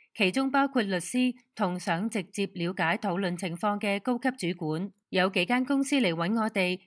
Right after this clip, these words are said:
評估佢人員面臨嘅風險。Perkins Coie 駐北京嘅合夥人律師 James Zimmerman 坦承確有此事，但係出於保密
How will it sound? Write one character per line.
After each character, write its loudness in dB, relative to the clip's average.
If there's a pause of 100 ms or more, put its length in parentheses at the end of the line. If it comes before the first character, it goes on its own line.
評 0
估 -2
佢 0
人 2
員 -2
面 0
臨 -2
嘅 -2
風 2
險。 0 (460)
Perkins 2
Coie 2
駐 0
北 0
京 2
嘅 2
合 -2
夥 0
人 -2 (260)
律 2
師 0
James 0 (160)
Zimmerman 0 (140)
坦 2
承 0
確 2
有 0
此 -4
事， -2 (160)
但 0
係 0
出 -2
於 2
保 0
密 2